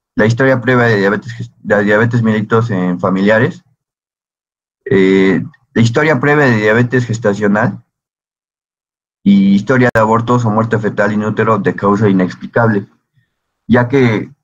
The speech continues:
la diabetes pregestacional y gestacional causa un alto índice de abortos espontáneos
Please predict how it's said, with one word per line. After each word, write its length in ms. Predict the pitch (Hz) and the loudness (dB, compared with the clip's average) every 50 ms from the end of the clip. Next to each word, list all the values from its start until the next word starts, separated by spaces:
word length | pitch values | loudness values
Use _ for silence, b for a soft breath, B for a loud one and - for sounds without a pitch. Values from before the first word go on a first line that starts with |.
| _ _ _ - | _ _ _ -6
la 220 | - 104 104 101 | -2 -2 0 0
diabetes 480 | 101 104 107 113 120 123 117 131 131 123 - _ | 2 2 2 2 2 0 0 0 -2 -2 -4 _
pregestacional 720 | - 113 107 110 120 117 117 113 107 104 113 113 117 120 | -2 0 0 0 0 0 0 -2 -2 -2 -2 -2 0 0
y 60 | 123 123 | 0 -2
gestacional 680 | - 104 101 - - 107 104 107 104 101 107 110 110 | -4 -8 -8 -6 -6 -4 -4 -4 -4 -2 -2 -2 -2
causa 640 | 113 - 110 113 117 123 117 113 117 113 - - - _ _ _ _ - | 0 0 0 0 0 0 0 0 -2 -2 -4 -6 -12 _ _ _ _ -2
un 200 | 107 113 117 117 | 0 2 2 2
alto 600 | 117 113 117 117 117 113 107 101 95 92 95 98 | 0 -2 -2 -2 0 0 0 0 0 2 2 2
índice 440 | 104 110 110 104 113 117 113 107 98 | 2 2 0 0 -2 0 0 0 0
de 280 | 90 90 90 87 87 | 0 0 -2 -2 0
abortos 520 | 85 85 85 92 101 101 104 - 107 104 92 | 0 0 0 0 -2 -2 -2 -2 -4 -4 -4
espontáneos 680 | - - - 92 92 82 90 101 104 110 123 143 | -6 -8 -6 -4 -2 -2 0 0 0 0 0 -2